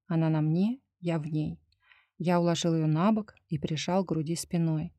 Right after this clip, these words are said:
Так приятно после близости остаться в женском тепле. "Спасибо, родная. Это лучший мой день рождения. Идеальный подарок". Я, как даритель, тоже в полном восторге.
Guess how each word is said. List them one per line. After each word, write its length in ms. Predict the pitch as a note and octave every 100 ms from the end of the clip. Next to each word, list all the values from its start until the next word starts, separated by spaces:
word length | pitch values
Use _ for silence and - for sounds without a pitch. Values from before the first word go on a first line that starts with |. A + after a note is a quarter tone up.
| _ _ _ _ _
Так 200 | C4+ -
приятно 480 | G#3 F#3 F#3+ G3+ F3+
после 300 | F3 - D#3+
близости 520 | D#3+ A#3 A3+ G#3 -
остаться 540 | E3+ - F3 F3 -
в 40 | D#3+
женском 440 | E3+ E3+ - E3
тепле. 500 | - - - D#3 D#3 - _ _ _ _ _ _ _ _
"Спасибо, 500 | - - A#3+ - C4
родная. 460 | F3+ E3 D#3+ D#3 D3+ _ _ _
Это 200 | F#3 F#3+
лучший 380 | G3 F4 - A3
мой 160 | F#3 E3+
день 220 | F#3+ G3
рождения. 680 | F#3 D#3 C#3+ E3 D#3+ D3+ - _ _ -
Идеальный 500 | A#3 A3 F3+ D#3+ D3+
подарок". 440 | D#3 D3+ D3 C#3+ _ _ _ _ _ _ _ _ _ _ -
Я, 240 | E3 F#3
как 200 | F3+ E3
даритель, 560 | D#3+ D#3+ B3+ E4 D4+ D4
тоже 400 | F#3 G3+ C4 B3+
в 80 |
полном 360 | - F3+ F#3+ F#3
восторге. 640 | F3+ F3+ - E3 D#3 D#3